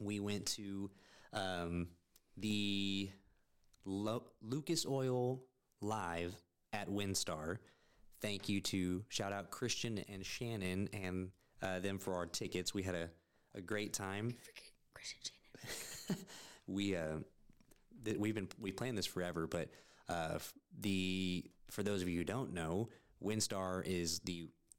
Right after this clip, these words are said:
Speaker 1: literally the world's largest casino and resort, and it's in Oklahoma, which is only, like, an hour and a half, two hours from where we live. Um, and they have this massive indoor, like, venue. Uh, I've never been there before. Uh,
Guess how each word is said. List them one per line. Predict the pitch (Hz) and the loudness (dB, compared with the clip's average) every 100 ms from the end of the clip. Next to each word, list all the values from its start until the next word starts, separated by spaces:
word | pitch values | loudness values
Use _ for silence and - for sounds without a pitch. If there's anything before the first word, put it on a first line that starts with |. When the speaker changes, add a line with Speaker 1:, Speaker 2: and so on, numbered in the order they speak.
| _ 82 | _ -4
Speaker 1:
literally | 90 131 117 95 87 80 | 0 2 4 4 4 4
the | 87 | 4
world's | 85 85 80 | 4 4 2
largest | 82 82 80 - | 2 2 0 0
casino | 87 - 80 78 | 0 0 0 0
and | 78 | 0
resort, | 78 78 78 80 | 0 2 2 0
and | 85 | 0
it's | 82 - | 0 2
in | 82 80 - | 2 2 0
Oklahoma, | 87 - 82 82 80 80 | -2 0 0 2 2 2
which | 82 | 2
is | 82 | 2
only, | 82 78 | 0 0
like, | 76 | 0
an | 80 | 0
hour | 78 78 78 - _ - | 0 0 -2 -6 _ -12
and | 90 | -6
a | 78 | -4
half, | 80 80 - - | -2 -4 -8 -12
two | - 82 | -6 -2
hours | 80 80 80 | 0 0 0
from | 85 | 0
where | 80 | 0
we | 80 | 2
live. | 80 82 - - - - - - | 2 0 -2 -12 -20 -20 -12 -4
Um, | 78 73 76 | -2 -2 -4
and | - 90 | -2 0
they | 87 | 0
have | 90 82 | 0 0
this | 82 - | -2 -4
massive | 82 85 90 90 95 101 98 - 80 73 73 - _ _ _ _ _ _ _ - | -8 -6 -4 -2 -2 0 2 2 2 0 -4 -10 _ _ _ _ _ _ _ -4
indoor, | 95 92 90 87 85 82 82 | -2 2 4 4 2 2 0
like, | 85 80 | -2 -2
venue. | 90 95 135 80 - - - - - | -2 0 0 0 -6 -16 -20 -14 -4
Uh, | 82 | -2
I've | 87 95 | 0 0
never | 85 | 0
been | 82 123 | 2 0
there | 87 | 0
before. | 80 - 82 82 82 | -2 0 0 0 0
Uh, | - 87 | 0 0